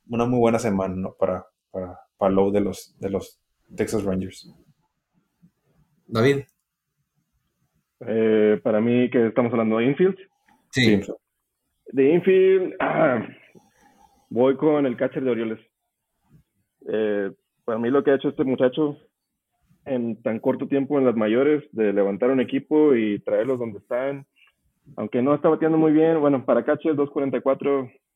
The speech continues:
Speaker 3: es, es, está bueno, es, es, está bien, promedio.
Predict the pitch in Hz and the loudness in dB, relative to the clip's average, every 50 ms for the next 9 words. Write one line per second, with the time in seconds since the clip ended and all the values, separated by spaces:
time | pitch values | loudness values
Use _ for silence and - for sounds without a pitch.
0 | _ _ _ _ _ _ - - _ _ _ _ _ _ _ _ - 110 107 98 | _ _ _ _ _ _ -20 -20 _ _ _ _ _ _ _ _ -10 -10 -10 -10
1 | - - - 113 123 - _ _ - _ _ _ 113 107 107 107 107 120 131 147 | -10 -12 -14 -14 -14 -18 _ _ -20 _ _ _ -2 0 2 2 2 2 0 -2
2 | 156 - _ _ - 117 117 - _ _ _ _ _ - - - 98 - _ _ | -6 -10 _ _ -14 -14 -14 -14 _ _ _ _ _ -16 -14 -14 -16 -16 _ _
3 | _ _ _ _ _ _ _ _ - 95 95 104 104 107 131 135 131 120 104 104 | _ _ _ _ _ _ _ _ -8 -6 -4 -2 -2 -2 -4 -4 -2 -2 0 0
4 | 107 117 139 151 156 156 | 2 2 2 2 0 -2